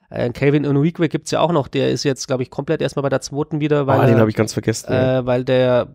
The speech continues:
Speaker 1: glaub ich, A, einfach verletzt war und dann leistungsmäßig erstmal eine Delle hatte. Also man will die Jungen eben auch nicht verheizen, das ist, ist natürlich ja eh-, eh das Motiv.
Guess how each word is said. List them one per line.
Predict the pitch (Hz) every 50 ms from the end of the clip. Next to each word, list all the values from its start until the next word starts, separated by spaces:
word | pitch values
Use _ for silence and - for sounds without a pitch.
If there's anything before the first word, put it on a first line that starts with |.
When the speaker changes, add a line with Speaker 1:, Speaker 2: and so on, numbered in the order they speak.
| - -
Speaker 1:
glaub | 127 127
ich, | 123 - -
A, | 110 127 135 135 131
einfach | 127 123 -
verletzt | - 127 135 - - - -
war | 147 139
und | 135 131 -
dann | 127 127 127 127 131 131 127 127 120
leistungsmäßig | 117 120 - - 143 120 131 139 131 127 127 123
erstmal | 127 120 - - 131 127 123 127
eine | 127 123 117
Delle | - 120 120 139 131
hatte. | 131 135 - 143 131 - - - - - - - - - - - - _ _
Also | - 131 135 139 135 - _ _ _ _ _ _ _ _ _ _ -
man | 139 143 143
will | 151 160
die | 160 160 156
Jungen | 151 151 165 170 165 160 156 151 147 131 - - - - -
eben | - - 131 135 139 139 139 135 135 135 135 - - -
auch | - 135
nicht | 139 -
verheizen, | - 120 113 123 156 - - - 175 160 160 160 147
das | 135 120 151
ist, | 156 147 - - - -
ist | - 147 139 -
natürlich | 156 143 135 139 139 131
ja | 135 127 120
eh-, | - - -
eh | 110 131 147 - 139
das | 147 135 135
Motiv. | 135 - - - 160 160 - -